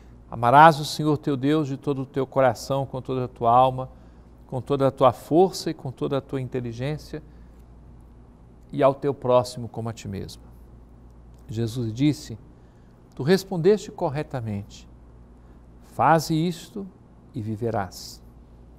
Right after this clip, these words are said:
Ele, porém, querendo justificar-se, disse a Jesus: "Quem é o meu próximo?"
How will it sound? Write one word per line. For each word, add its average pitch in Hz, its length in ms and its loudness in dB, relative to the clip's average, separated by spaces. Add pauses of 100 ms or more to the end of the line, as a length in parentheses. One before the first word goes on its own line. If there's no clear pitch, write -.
(720)
Ele, 139 200 -4
porém, 143 340 2
querendo 139 480 -2
justificar-se, 127 1000 0
disse 127 340 -8
a - 20 -4
Jesus: 113 560 -10 (720)
"Quem 135 220 -6
é 127 60 0
o 120 40 -2
meu 117 140 -4
próximo?" 147 640 0